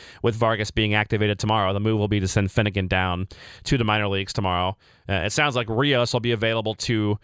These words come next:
come off the D L either in Chicago or perhaps when they get home. It depends what they want to do, because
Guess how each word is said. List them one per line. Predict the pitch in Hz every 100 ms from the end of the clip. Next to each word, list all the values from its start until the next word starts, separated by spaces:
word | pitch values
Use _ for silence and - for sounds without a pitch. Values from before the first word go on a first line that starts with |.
| - _ -
come | 151 143
off | 135
the |
D | 123 123
L | 123 120
either | 127 117 117
in | 110
Chicago | - - 165 160 147 147
or | 131
perhaps | 120 120 127 -
when | 113
they |
get | 110 120
home. | 117 127
It | 117
depends | - 269
what | 370
they | 285
want | 202 165
to |
do, | 127 202
because | 131 127 131